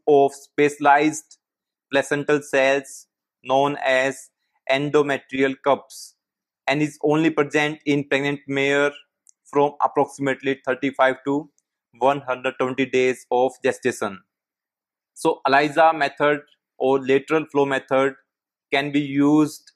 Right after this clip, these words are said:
as a confirmatory test for detecting pregnancy in mare from day thirty-five to one hundred twenty. But in case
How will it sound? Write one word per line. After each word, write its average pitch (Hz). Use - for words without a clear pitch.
as 131
a 127
confirmatory 135
test 131
for 135
detecting 135
pregnancy 131
in 127
mare 135
from 135
day 135
thirty-five 123
to 135
one 127
hundred 120
twenty. 113
But 156
in 170
case -